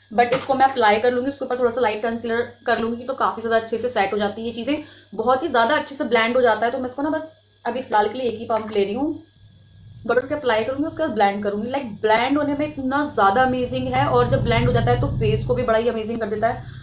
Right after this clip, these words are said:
बहुत ही ज़्यादा smooth foundation है ये, बहुत ही ज़्यादा। मैंने इसे अभी try करा है, Launch तो पहले ही हो गया था, इसलिए मैं इसका full review नहीं कर रही हूँ, क्योंकि आप लोगों ने already इसके review देख रखे होंगे, लेकिन अगर फिर भी मेरे through जानना है तो comment कर सकते हो, मैं try करूंगी करने का।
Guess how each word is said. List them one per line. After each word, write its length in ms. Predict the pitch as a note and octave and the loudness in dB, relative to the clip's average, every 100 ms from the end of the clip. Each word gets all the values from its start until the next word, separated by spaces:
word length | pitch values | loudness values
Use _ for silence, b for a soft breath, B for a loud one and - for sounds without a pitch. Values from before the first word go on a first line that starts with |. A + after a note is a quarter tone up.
| - - | -10 0
बहुत 220 | B3 C4+ | 0 0
ही 40 | |
ज़्यादा 220 | E4 C#4+ | -2 -4
smooth 680 | F4+ - A#3 A3+ B3+ D4+ C4+ | -6 -10 -10 -4 0 0 0
foundation 560 | - B3+ B3 C4 C4+ C4 | 0 2 2 -2 -2 -2
है 160 | A#3+ | -2
ये, 60 | C4 | -4
बहुत 280 | G#3 G#3+ G#3+ | -4 -4 -4
ही 60 | B3 | -2
ज़्यादा। 300 | G3+ G3 A#3 | 0 0 0
मैंने 180 | A#3 | -2
इसे 240 | A#3 C4 C#4 B B - | -4 -6 -8 B B -4
अभी 160 | G#3 B3 | -2 2
try 180 | B3 | 2
करा 120 | A#3 B3 | 2 2
है, 60 | |
Launch 240 | A#3 G#3+ G#3+ | 2 0 -2
तो 80 | |
पहले 220 | C#4 G3+ G3+ | 0 0 2
ही 80 | |
हो 80 | A#3+ | 2
गया 120 | G#3+ | 2
था, 60 | G#3+ | -2
इसलिए 180 | B3 A#3+ | -4 -4
मैं 100 | A#3 | -4
इसका 180 | B3+ B3+ | -4 -2
full 220 | A#3 A#3 | -2 -2
review 240 | A#3 A3+ | -2 0
नहीं 200 | A#3+ A3 | 0 0
कर 100 | G#3+ | 0
रही 120 | G#3+ | 0
हूँ, 100 | B3 | -2
क्योंकि 360 | A#3 - B3+ C4 B B - | -6 -8 -10 -10 B B 2
आप 200 | G#3+ A3 | 2 4
लोगों 200 | B3 A#3 | 2 2
ने 80 | B3 | 2
already 340 | A#3 A3 A#3 | 2 2 -2
इसके 200 | A#3+ B3+ | -4 -4
review 360 | A#3 G#3+ A#3 C4+ - - - - - | -4 -4 -4 -6 -10 -18 -20 -18 -6
देख 180 | A3+ F4 | -2 0
रखे 180 | F#4 F4+ | 2 0
होंगे, 160 | F4+ | 0
लेकिन 180 | E4+ D#4+ | 0 0
अगर 120 | D#4 | 0
फिर 160 | E4 C#4+ | -2 -2
भी 60 | C#4+ | 0
मेरे 200 | C4+ C#4 | 0 -2
through 160 | C#4 | -4
जानना 260 | C4 A#3 A#3 | -4 -2 -4
है 60 | A#3+ | -8
तो 80 | A#3+ | -10
comment 340 | A3+ A3+ A#3 | -8 -8 -8
कर 100 | A#3+ | -8
सकते 320 | A#3 A#3 - | -8 -12 -10
हो, 180 | A3+ A3+ | -6 -6
मैं 300 | A3 G#3 G3+ | -6 -6 -6
try 200 | G3+ F#3 | -4 -4
करूंगी 280 | F3+ G3+ G#3 | -4 -4 -4
करने 260 | G#3+ G#3 | -4 -4
का। 80 | G#3 | -4